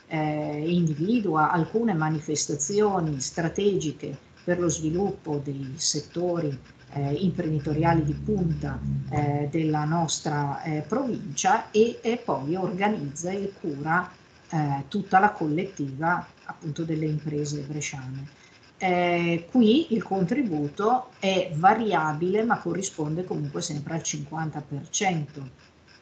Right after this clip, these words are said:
del costo di partecipazione e per uno stand base, eh, allestito. E il contributo viene scontato direttamente,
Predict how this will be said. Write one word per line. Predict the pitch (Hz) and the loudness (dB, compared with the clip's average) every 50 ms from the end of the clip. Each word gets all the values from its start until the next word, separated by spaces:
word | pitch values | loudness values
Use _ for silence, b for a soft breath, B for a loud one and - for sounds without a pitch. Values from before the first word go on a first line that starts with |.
| - - - | -10 -8 -8
del | 185 151 170 160 147 | -4 -4 -2 -4 -4
costo | - 180 180 170 - - 156 | -2 -2 -2 -2 -2 -4 -6
di | 147 147 | -6 -6
partecipazione | - - 151 151 - 156 151 - - - 160 - - 147 151 156 175 196 196 - | -4 -4 -4 -4 -4 -6 -6 -6 -4 -6 -4 -4 -2 -4 -2 -2 -4 -6 -6 -6
e | 214 - | -8 -6
per | - 202 190 170 | -6 -6 -4 -4
uno | 156 147 151 160 | -4 -4 -4 -6
stand | - - - 147 143 139 139 143 165 | -8 -8 -10 -10 -8 -8 -8 -8 -8
base, | 170 170 147 135 135 135 131 135 151 151 165 - - - - - _ - - | -8 -8 -8 -8 -8 -10 -8 -8 -8 -8 -8 -12 -18 -20 -20 -20 _ -20 -12
eh, | - 160 147 147 143 139 139 - - | -6 -4 -2 -2 -2 -4 -6 -10 -6
allestito. | - 180 160 160 156 147 - - - 131 127 - - - - - _ _ - - - - _ - - | -2 -2 0 0 0 -2 -4 -6 -8 -10 -12 -12 -16 -20 -20 -20 _ _ -20 -20 -20 -20 _ -14 -8
E | 220 196 190 185 185 180 180 180 | -4 0 2 4 6 6 6 4
il | 180 190 - | 2 0 0
contributo | - 208 196 208 285 285 240 202 175 - 254 | 0 0 2 4 2 2 2 0 0 0 0
viene | 247 226 185 180 180 170 | 0 2 2 2 2 4
scontato | 165 - - - 240 254 254 247 214 160 147 143 143 - 175 | 2 2 2 2 2 2 4 4 4 4 2 2 0 -4 -6
direttamente, | 175 185 196 190 190 196 196 196 - 226 226 190 147 139 139 139 139 - - 175 170 175 170 - - | -4 -2 -2 -2 -2 -2 -4 -4 -4 -2 -2 0 0 -2 -4 -6 -6 -6 -4 -4 -4 -4 -6 -12 -20